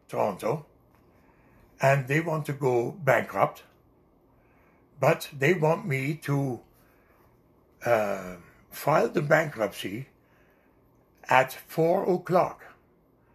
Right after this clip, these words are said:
because all the offices are closed after that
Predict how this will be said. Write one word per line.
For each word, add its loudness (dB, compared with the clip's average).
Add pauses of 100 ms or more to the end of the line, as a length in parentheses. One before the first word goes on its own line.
(220)
because -2 (100)
all 0
the -8
offices -4 (600)
are -4
closed 2
after -2
that -8